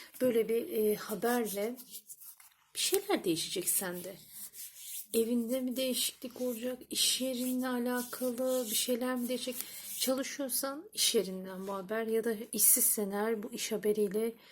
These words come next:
başka bir yere mi gideceksin? Başka bir şehre mi yerleşeceksin? Bir farklı bir şey çıkmış çünkü bulunduğun yerden başka bir yere geçiş yapacaksın.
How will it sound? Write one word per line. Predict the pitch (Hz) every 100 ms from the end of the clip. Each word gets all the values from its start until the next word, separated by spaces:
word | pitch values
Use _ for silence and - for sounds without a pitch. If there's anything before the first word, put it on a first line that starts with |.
| - - - _ _ _ _ _ _ -
başka | 190 - 240 208
bir | 208
yere | 196 196 214
mi | 214 208
gideceksin? | 190 180 180 180 - - 202 190 - _
Başka | 202 170 -
bir | 208
şehre | - 196 185
mi | 208 208
yerleşeceksin? | 214 196 190 202 180 190 185 - 208 226 - - - - - _ _ _
Bir | 269 294 - _ _ _ _ -
farklı | - 233 220 269
bir | 220
şey | - 233
çıkmış | - - 196 185
çünkü | - 190 - 226 220 208
bulunduğun | 220 220 214 240
yerden | 233 214 202 190 226 208
başka | 190 - 240 202
bir | 196
yere | 190 190 208
geçiş | 196 - 233 -
yapacaksın. | 208 - 160 202 - - 196 202